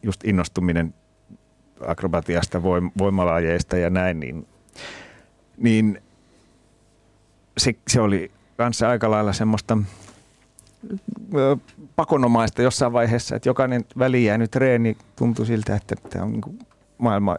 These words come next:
is-, elämää isompi, <laughs> isompi kysymys. Ja tää on, tää on ehkä tyypillistä,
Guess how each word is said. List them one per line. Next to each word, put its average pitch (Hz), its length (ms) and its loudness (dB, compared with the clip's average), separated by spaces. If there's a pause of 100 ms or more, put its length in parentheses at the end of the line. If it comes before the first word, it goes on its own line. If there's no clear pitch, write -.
(120)
is-, 117 160 -6 (240)
elämää 120 380 2
isompi, 110 380 0 (640)
<laughs> - 240 2
isompi 117 360 0
kysymys. 104 480 2 (460)
Ja 101 120 2
tää 117 220 2
on, 110 100 -2
tää 120 140 0
on 127 80 0
ehkä 127 180 -2
tyypillistä, 98 640 0